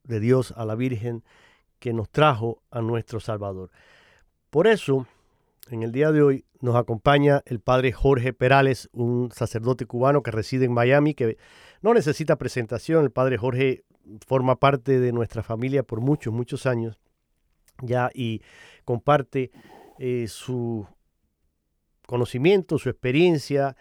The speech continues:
ayudándonos a crecer en estos temas y en temas que son también parte de su especialidad, como es la Sagrada Escritura, como es la liturgia, y hoy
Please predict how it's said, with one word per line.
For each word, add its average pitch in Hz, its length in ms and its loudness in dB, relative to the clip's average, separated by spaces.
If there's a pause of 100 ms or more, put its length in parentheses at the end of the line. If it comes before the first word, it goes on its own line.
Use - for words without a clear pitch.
(1500)
ayudándonos 180 840 2 (160)
a 131 180 -8
crecer 156 640 0
en 120 200 -4
estos - 260 -6
temas 135 480 2
y 131 280 -4
en 127 220 -4 (140)
temas 196 500 -4 (220)
que 127 100 -8
son 156 380 0
también 131 380 -2
parte 143 280 -4
de 139 80 2
su - 140 -6
especialidad, 123 640 -2
como 123 240 -4
es 139 40 -2
la 131 120 -2
Sagrada 117 400 -2
Escritura, 139 560 -2
como 120 240 -6
es 123 40 -2
la 127 120 2
liturgia, 123 600 -2 (580)
y 151 140 2
hoy 156 280 4